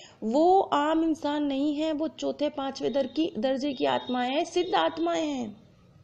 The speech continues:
यहाँ उनके, उनके द्वारा सृजन की बात की गई है और सृजन भी प्राण फूंकने की बात नहीं की गई है।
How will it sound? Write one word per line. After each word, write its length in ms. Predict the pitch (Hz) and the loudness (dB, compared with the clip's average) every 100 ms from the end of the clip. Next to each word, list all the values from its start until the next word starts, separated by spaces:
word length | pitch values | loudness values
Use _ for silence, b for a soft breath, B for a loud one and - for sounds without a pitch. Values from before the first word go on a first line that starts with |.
| - b b b b b - | -20 b b b b b 2
यहाँ 320 | 269 349 - - | 4 4 2 2
उनके, 320 | 359 349 403 | 4 8 6
उनके 380 | - 339 403 427 | 6 4 8 8
द्वारा 280 | 381 349 | 8 6
सृजन 340 | 330 302 277 277 | 4 0 -2 -2
की 120 | 262 | 2
बात 240 | 240 233 | 2 2
की 140 | - 233 | 0 2
गई 120 | 247 | 6
है 80 | 339 | 6
और 220 | - 370 | 4 2
सृजन 340 | - 370 381 | 4 4 6
भी 240 | 427 392 494 | 8 10 10
प्राण 480 | - - 285 302 415 | 8 -4 -2 0 0
फूंकने 360 | 415 415 427 | 0 2 4
की 100 | 403 | 4
बात 180 | 415 403 | 4 2
नहीं 160 | 370 330 | -2 -4
की 140 | 247 | -4
गई 200 | 208 - | -4 -4
है। 360 | 196 - - | -4 -10 -14